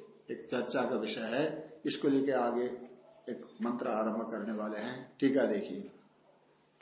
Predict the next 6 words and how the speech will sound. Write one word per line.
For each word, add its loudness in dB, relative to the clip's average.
"प्रकरण 12
विच्छेदेन 10
उत्तर 8
से 8
संबंधम 2
दर्शयति।" 0